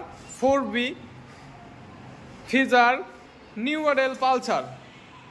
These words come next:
বিসমিল্লাহির রহমানির রহিম, আসসালামু আলাইকুম। আমি আরিফুল, আপনাদের মাঝে আজকে নিয়ে এসেছি চব্বিশের মডেল, চব্বিশের মডেল জিক্সার বাইক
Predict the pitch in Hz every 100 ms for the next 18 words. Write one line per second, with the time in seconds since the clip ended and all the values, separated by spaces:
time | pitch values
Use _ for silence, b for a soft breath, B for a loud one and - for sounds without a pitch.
0 | - _ _ - - - - 214 - 233
1 | 233 233 226 214 214 208 202 190 190 208
2 | 190 - 190 185 180 170 165 151 135 -
3 | - - - - - 180 220 220 226 220
4 | 240 254 240 - - 196 226 226 226 226
5 | 226 220 220 247 226 233 214 226 226 226
6 | 233 - - - 262 262 269 285 285 240
7 | 202 180 160 151 - 226 233 240 254 277
8 | 247 233 226 233 240 202 220 - 185 156
9 | 135